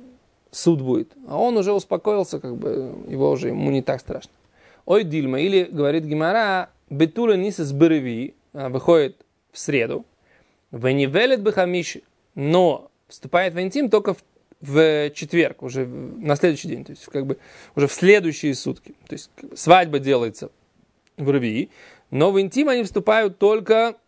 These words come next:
в Хамиши. Да и Хайшина, мы, да, опасаемся, ли икру рыдает, что он, э, охладится его сознание в случае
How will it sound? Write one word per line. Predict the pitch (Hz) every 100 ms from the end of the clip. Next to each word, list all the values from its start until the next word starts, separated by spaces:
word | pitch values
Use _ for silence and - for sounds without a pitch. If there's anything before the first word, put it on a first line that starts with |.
| _ - -
в | -
Хамиши. | 180 202 - 139 127 - _ _ _ _
Да | 151 180
и |
Хайшина, | 190 175 156 139 135 190
мы, | 208 143 202
да, | 185 185
опасаемся, | 160 143 131 196 240 - 151
ли | 147 160
икру | 143 196
рыдает, | 202 180 135 120 127
что | 143
он, | 160 175 214 _ _ -
э, | 143 135 131 -
охладится | 156 151 156 165 165
его | 151 139
сознание | 143 139 170 170 139
в |
случае | - 151 143 147